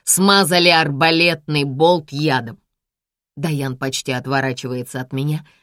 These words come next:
но я начинаю говорить, торопливо выдавливаю слова, пугаясь реакции брата. «Простите, если что, это я Аниса заставила, и Даррена тоже. Даян, твоё плечо!»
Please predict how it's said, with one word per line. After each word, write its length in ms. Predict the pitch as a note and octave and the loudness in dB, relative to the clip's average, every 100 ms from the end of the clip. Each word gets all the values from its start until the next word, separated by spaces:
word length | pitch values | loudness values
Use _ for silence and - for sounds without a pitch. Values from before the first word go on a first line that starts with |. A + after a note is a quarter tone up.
| _ | _
но 140 | - G3+ | 0 2
я 200 | F3+ D#3+ | 2 0
начинаю 460 | D3+ D3 C3+ B2 | -4 -4 -8 -6
говорить, 440 | A#2+ C3+ C3+ C#3+ D3 | -4 -4 -2 -4 -4
торопливо 540 | C3 C3 D3 D#3 D3 | -6 -6 -2 -2 -2
выдавливаю 600 | C3+ C3 C3+ C#3 C3 C3 | -2 -4 -4 -4 -4 -4
слова, 500 | C3 C3 B2+ C3 D3+ - _ _ | -6 -4 -4 -2 -6 -8 _ _
пугаясь 460 | F3+ F3+ E3 D#3 D#3 | -4 -2 -2 -4 -4
реакции 480 | - C#3 C3+ - C#3 | -2 -4 -4 -6 -4
брата. 460 | C3+ C3+ B2+ - _ _ _ _ _ _ | -4 -8 -10 -16 _ _ _ _ _ _
«Простите, 720 | E3+ D3+ - - D3+ - - _ _ _ - | -12 -12 -10 -8 -8 -8 -16 _ _ _ -2
если 440 | F#3+ G3 - F#3+ | 2 2 0 -2
что, 320 | G3 - A3+ | -2 0 2
это 360 | F#3+ D#3+ - F#3 | 2 -2 -4 -4
я 360 | F3 F#3 G#3+ | -2 -2 0
Аниса 460 | D#3+ D#3+ F3+ D#3 C#3 | -2 -2 -4 -4 -6
заставила, 600 | C#3 D3 - C3 C#3 E3+ | -4 -8 -6 -6 -2 4
и 100 | G3 | 4
Даррена 520 | F#3 G3 G3+ D#3 C#3 D3 | 4 2 2 0 -4 -4
тоже. 320 | F3+ C#3 - _ _ _ | -4 -4 -10 _ _ _
Даян, 400 | - G3 G3 F#3+ | 0 0 0 -2
твоё 260 | F3 G#3 G3+ | 2 6 6
плечо!» 540 | G#3 A3+ - A#3+ G3 | 4 0 2 2 0